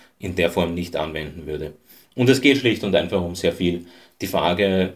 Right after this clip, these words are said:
was vier Jahre Trump-Präsidentschaft für das Land ausmachen würden, die haben sicher beide Seiten sehr deutlich vor Augen. Die Republikaner wissen, dass das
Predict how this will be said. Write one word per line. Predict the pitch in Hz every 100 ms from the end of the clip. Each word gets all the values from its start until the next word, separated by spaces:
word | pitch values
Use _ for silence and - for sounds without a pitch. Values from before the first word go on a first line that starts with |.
| -
was | 92 92
vier | - 98
Jahre | 87 80 90
Trump-Präsidentschaft | - 80 90 95 90 90 87 87 98 90 - - _ _ _
für | 98
das | 92
Land | - 85 -
ausmachen | 71 98 87 - 98 92
würden, | 95 95 92 92 - _ -
die | 95 90 92
haben | 92 95
sicher | 92 - 107 92
beide | 80 101
Seiten | 98 87 85 101 92
sehr | - 90
deutlich | 80 73 73 98 92
vor | - 73 -
Augen. | 78 98 104 104 -
Die | 107
Republikaner | 92 92 95 92 90 92
wissen, | 92 95 101 92
dass | 92 90
das | 92 90 -